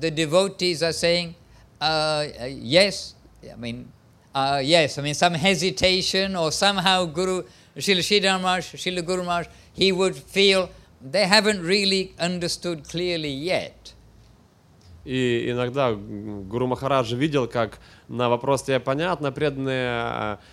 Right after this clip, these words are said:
Speaker 2: слегка колебались, отвечая, «Ну, а, ну да, да, понятно». И Гуру Махарадж видел, что на самом-то деле не до конца и понятно.
Speaker 1: And then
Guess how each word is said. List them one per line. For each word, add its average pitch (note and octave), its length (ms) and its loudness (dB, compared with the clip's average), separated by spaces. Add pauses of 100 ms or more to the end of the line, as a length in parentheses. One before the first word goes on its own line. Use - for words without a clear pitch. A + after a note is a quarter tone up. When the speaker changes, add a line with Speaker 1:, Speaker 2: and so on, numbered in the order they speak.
Speaker 2:
слегка C3 600 -2
колебались, C3+ 640 0
отвечая, B2+ 420 -4
«Ну, D#3 580 0
а, C3 380 0
ну D3 200 -2
да, D#3 320 2
да, C#3+ 300 2
понятно». D3 500 -4
И C3 320 -6 (300)
Гуру C#3+ 240 0
Махарадж C#3 420 0
видел, C#3 220 -2
что B2 280 -2
на A#2 200 -6
самом-то A#2+ 320 -4
деле A#2 240 -4
не A2 320 -8
до A2+ 100 -4
конца A#2+ 340 -8
и G#2 40 -6
понятно. F#2 480 -14 (200)
Speaker 1:
And F3 280 -2
then B3+ 400 4